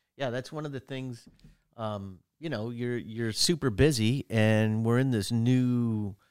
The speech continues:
uh, way of, of presenting things. Like, how, how do you stay on the pulse, and also how do you become that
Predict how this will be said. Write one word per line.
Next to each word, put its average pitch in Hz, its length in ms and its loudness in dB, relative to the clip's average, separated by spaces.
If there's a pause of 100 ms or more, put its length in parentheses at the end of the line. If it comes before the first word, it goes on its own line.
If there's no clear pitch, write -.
(480)
uh, 95 240 0 (180)
way 107 360 -2
of, 104 180 -2 (280)
of 95 280 -10
presenting 117 480 -2
things. 101 320 -4
Like, 95 140 -4
how, 113 220 -4
how - 200 0
do 165 60 -2
you 131 180 -2
stay 117 680 -4 (280)
on 113 220 0
the 104 60 -4
pulse, 117 560 0
and 104 160 -4
also 110 380 -4
how 107 200 -4
do 120 80 -4
you 117 340 -4
become 117 640 -6
that 107 280 -2